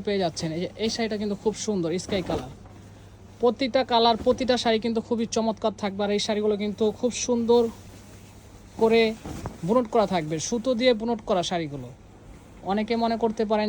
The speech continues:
যে এগুলো ছাপা কিংবা প্রিন্ট, এগুলো কিন্তু আপনার সুতো দিয়ে বুনট করা থাকবে, অফার প্রাইস থাকবে। এই শাড়িটা কিন্তু অনেক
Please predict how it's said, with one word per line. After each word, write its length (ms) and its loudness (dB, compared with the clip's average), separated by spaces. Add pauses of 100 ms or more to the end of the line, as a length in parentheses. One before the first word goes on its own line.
যে 100 2
এগুলো 240 0
ছাপা 300 2 (100)
কিংবা 220 0 (100)
প্রিন্ট, 280 0
এগুলো 160 -2 (100)
কিন্তু 200 -4 (100)
আপনার 320 -2
সুতো 300 -2
দিয়ে 180 4
বুনট 260 -2
করা 220 0
থাকবে, 280 -4 (260)
অফার 280 0
প্রাইস 260 -2
থাকবে। 220 -2
এই 80 -4
শাড়িটা 260 -2
কিন্তু 220 -4
অনেক 140 -2